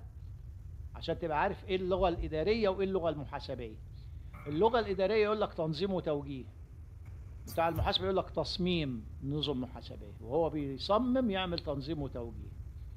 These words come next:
بتاع الإدارة يقول رقابة وتقييم أداء،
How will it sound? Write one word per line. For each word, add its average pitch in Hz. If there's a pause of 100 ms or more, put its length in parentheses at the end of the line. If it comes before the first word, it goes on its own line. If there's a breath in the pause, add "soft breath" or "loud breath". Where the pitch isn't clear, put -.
(520 soft breath)
بتاع 196
الإدارة 196
يقول 202
رقابة 214
وتقييم 196
أداء، 170